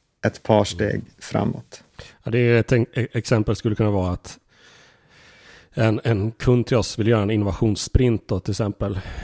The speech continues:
Speaker 2: Eh, och,
Speaker 1: Mm.
Speaker 2: eh, man gör den, och sen så händer ingenting efteråt, för det fanns inte, liksom, förståelse för att, jo, men innovationssprinten är bara en,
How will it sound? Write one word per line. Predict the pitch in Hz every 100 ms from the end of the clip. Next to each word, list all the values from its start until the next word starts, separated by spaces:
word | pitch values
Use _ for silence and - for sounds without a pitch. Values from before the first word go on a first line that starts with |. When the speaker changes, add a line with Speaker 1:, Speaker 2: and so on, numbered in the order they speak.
| - 139
Speaker 2:
Eh, | 120 104 98 95 98 127
och, | 120
Speaker 1:
Mm. | 113 117 - - - _ - _ 120 -
Speaker 2:
eh, | 110 107 104 107 131
man | 160 123
gör | 113 110
den, | 107 104 101 95 - _
och | 110
sen | - 107 101 -
så | -
händer | 110 113 101
ingenting | 123 107 110 98
efteråt, | - - 110 120 101
för | -
det | 101
fanns | - 101 107
inte, | 98 - 95 90 90 _ - - _ -
liksom, | 110 104
förståelse | 98 113 104 98 117
för | 104 95
att, | 95
jo, | 117 110
men | 117 113
innovationssprinten | 107 113 110 - 92 - 120
är |
bara | 104 101
en, | 92 98